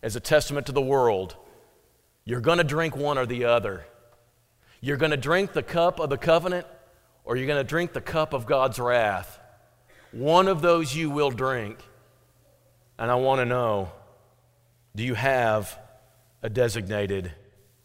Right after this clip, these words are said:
drinker? And a chance in a moment for those of you who are in Christ to remember that you'll never have to drink that cup of wrath.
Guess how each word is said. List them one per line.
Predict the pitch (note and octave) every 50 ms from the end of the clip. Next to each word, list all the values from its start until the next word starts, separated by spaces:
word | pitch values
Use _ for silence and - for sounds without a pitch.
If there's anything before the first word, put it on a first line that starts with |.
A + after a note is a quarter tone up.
| _ -
drinker? | F#2 F#2 A#2+ A#2 A2 G#2+ - G2 F2+ E2 D#2 - _ _ _ _ _ _ _ _ _ _ _ _ _ _ _ _ _ _ _ _ _ _ _ -
And | - A2+
a | G#2+
chance | - - E3 D3 C#3 C3 A#2+ A2+ - - - - - - - - _ _
in | - A#2+
a | A#2+ A#2+
moment | B2 A#2+ A#2+ A2+ G#2 G2+ G#2 - - - - _ _ _ _ _ _ _ _ _ _ _ _ _ _ _ _ _ _ _ _ _ _ _ _ _ _ _ _ _ - _ _ _ _ _ _ _ _ _
for | _ -
those | A2 B2 C#3+ D3+ A2+
of | C3 G#2 A#2
you | C3+ B2+
who | A#2 B2 A#2
are | A2+
in | A2 G#2+
Christ | G#2 - - C3+ B2+ A#2 A2 G#2 G#2 - - - - - - - _ _ _ _ _ _ _ _ _ _ _ _ _ _ _ _ _ _ _ _ _ _ _ _ - - _
to | - B2+
remember | A#2 A#2 A#2 A#2 B2 B2+ B2+ A#2+ B2
that | A#2 A#2+ A2+
you'll | A#2+ A#2 A2+
never | A#2 A#2+ B2 A#2 A#2+
have | A#2+ A#2+ A#2 -
to | -
drink | G2 - A#2+ B2 A2 -
that | A2 G2+ G#2 -
cup | - A2+ - -
of | G2+ E2
wrath. | F#2 G2 F#2+ F#2 F2+ F2 E2+ D#2+ -